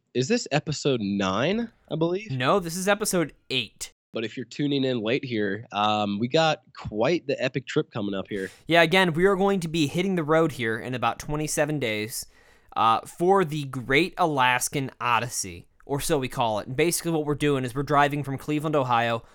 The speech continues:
Speaker 2: all the way up to Anchorage, Alaska, through the Canadian wilderness. We're gonna be driving through the Rocky Mountains. We're gonna be driving through the plains. And of course, we're gonna be driving through, um, the Kenai Peninsula. So stay tuned, folks. It's something you really don't wanna miss.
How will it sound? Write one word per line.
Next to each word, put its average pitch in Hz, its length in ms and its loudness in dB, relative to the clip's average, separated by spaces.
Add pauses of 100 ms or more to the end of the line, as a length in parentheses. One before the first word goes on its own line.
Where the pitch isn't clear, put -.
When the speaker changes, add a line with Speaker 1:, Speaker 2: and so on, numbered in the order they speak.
(120)
Speaker 2:
all 160 160 6
the 165 80 2
way 156 180 6
up 143 180 2
to 156 120 -8
Anchorage, 123 400 -4
Alaska, 113 480 -2
through 143 200 -4
the 135 80 -4
Canadian 117 460 -4
wilderness. 101 600 -6 (340)
We're 170 100 0
gonna 175 140 2
be 147 100 0
driving 147 360 4
through 143 120 -4
the 139 80 0
Rocky 135 320 2
Mountains. 117 580 -4
We're 143 80 -4
gonna 139 100 -2
be 123 100 -6
driving 135 400 2
through 135 120 -4
the 120 80 -10
plains. 110 580 -4 (240)
And 151 120 -2
of 143 100 -6
course, 147 600 0 (180)
we're 156 120 -2
gonna 151 120 0
be 135 100 -2
driving 123 480 2
through, 110 520 -4 (160)
um, 90 220 -14
the - 120 -8
Kenai 120 380 0
Peninsula. 101 720 -4 (140)
So - 140 -8
stay 156 260 2
tuned, 123 280 -4
folks. 110 300 -4
It's 139 100 -4
something 143 220 -4
you 131 120 -4
really 131 300 2
don't 120 160 -4
wanna 104 180 -4
miss. 90 480 -12